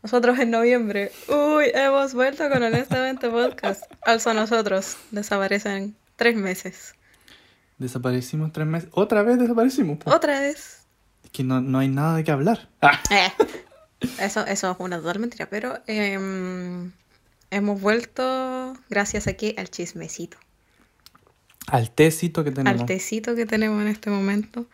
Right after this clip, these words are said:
Speaker 2: Que algo que uno no puede no hablar porque yo, yo, yo, es que paramos toda nuestra vida.
Speaker 1: Sí, eh, o sea, eso nos sacó, nos sacó de la cama, nos dio fuerzas para levantarnos hoy día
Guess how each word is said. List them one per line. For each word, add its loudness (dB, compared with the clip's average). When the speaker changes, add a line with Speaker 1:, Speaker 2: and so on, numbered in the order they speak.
Speaker 2:
Que -6
algo 2
que -4
uno 2
no 0
puede 2
no 2
hablar 0
porque -6
yo, -12
yo, -6
yo, 0
es -10
que -4
paramos 2
toda 4
nuestra 0
vida. 0
Speaker 1:
Sí, 2
eh, 0
o -2
sea, 2
eso 0
nos -2
sacó, 0
nos -4
sacó -2
de -6
la -4
cama, -4
nos -4
dio -4
fuerzas -4
para 2
levantarnos -2
hoy -2
día -6